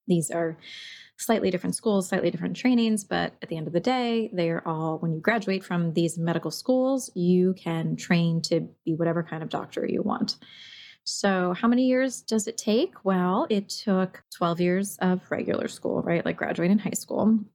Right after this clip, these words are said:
and then four years of college, and then four years of medical school. And then after that, you do something called applying to the match.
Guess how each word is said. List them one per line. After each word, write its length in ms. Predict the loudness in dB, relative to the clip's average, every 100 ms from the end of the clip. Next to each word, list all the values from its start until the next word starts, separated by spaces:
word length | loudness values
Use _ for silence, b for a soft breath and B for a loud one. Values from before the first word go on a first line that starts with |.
| _
and 240 | 2 4 4
then 340 | 2 0 -2
four 220 | 0 2
years 240 | 2 2 0
of 140 | -4
college, 640 | -6 -6 -2 0 0 -4 -6
and 240 | 2 6 6
then 280 | 4 0 0
four 220 | 2 2
years 320 | 2 0 -2
of 220 | -6 -2
medical 340 | 0 0 -2 -8
school. 440 | -6 -4 -4 -2 2
And 140 | 4
then 180 | 4 2
after 340 | 0 0 -2 0
that, 340 | 2 0 -4 _ B B B _
you 120 | 2
do 140 | 4 2
something 420 | 2 -2 0 0
called 720 | 0 -2 0 0 0 -4 -6 -10
applying 640 | -4 0 2 2 2 2
to 560 | 0 2 4 4 4 2
the 140 | 2
match. 600 | 2 2 -2 -6 -10 -10